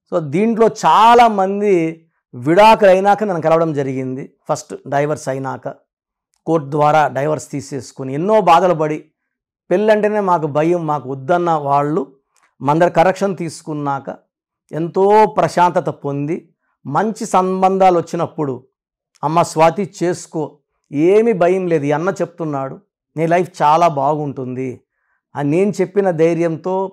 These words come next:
పెళ్లి చేసుకొని కొన్ని వేల మంది స్వాతిలు చక్కటి లైఫ్,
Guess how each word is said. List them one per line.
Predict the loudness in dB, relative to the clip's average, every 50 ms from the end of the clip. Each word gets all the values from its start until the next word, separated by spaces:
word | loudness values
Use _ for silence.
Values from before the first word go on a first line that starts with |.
| -8
పెళ్లి | -8 -6 -6 -4
చేసుకొని | -4 -6 -8 -8 -10 -12 -12
కొన్ని | -10 -10 -8 -8 -8 -8 -10
వేల | -12 -10 -6 -2 -2 0 0 0
మంది | -2 -2 -4 -6 -6
స్వాతిలు | -8 -10 -8 -6 -6 -6 -6 -6 -8 -8 -8 -10 -12 _ _ _ _ _ _ _ _ _ _ _ -18 -18 -18 _ _ _ _ _
చక్కటి | -6 -6 -4 -4 -4
లైఫ్, | -4 -4 -4 -4 -6 -8 -12 -16 -18